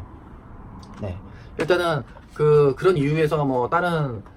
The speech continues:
어, 모 테니스샵에서 이제 뭐 랭킹을 정해-, 정해가지고 이렇게 해서 뭐 하는 거기에도 엑스피어리언스가,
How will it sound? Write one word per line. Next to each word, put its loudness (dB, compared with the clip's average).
어, -2
모 0
테니스샵에서 -2
이제 -6
뭐 0
랭킹을 -2
정해-, -4
정해가지고 -4
이렇게 -6
해서 -6
뭐 -4
하는 -4
거기에도 -4
엑스피어리언스가, -2